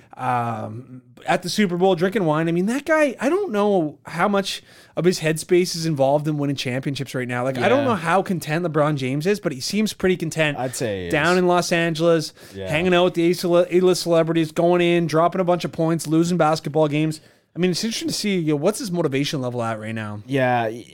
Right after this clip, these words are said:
Speaker 2: I, well, you know, he comes out even then, uh, what was it, to the media, and he said, like, what was it we talked about last podcast where he's like,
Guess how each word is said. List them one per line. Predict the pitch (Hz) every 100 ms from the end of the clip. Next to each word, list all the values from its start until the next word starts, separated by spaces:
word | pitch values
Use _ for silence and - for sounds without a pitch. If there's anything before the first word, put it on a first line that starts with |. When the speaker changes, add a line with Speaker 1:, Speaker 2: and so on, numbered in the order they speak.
| 78 71 80 _ -
Speaker 2:
I, |
well, | 170 165 170
you | 170
know, | 170 156
he | 156 151
comes | 147 185 160
out | 156 123
even | 127 120 101
then, | 113 113 113 -
uh, | 104 101
what | 104
was | 104
it, | 101
to | 104
the |
media, | 92 95 98 98
and | 92
he |
said, | 90 92 80
like, | 80 80 _ _ _ _ _
what | 113 113
was | 113
it |
we | 104
talked | 104 104
about | 104 92
last | 90 90
podcast | 95 82 92 87 -
where | 92
he's | 90 90 82
like, | 67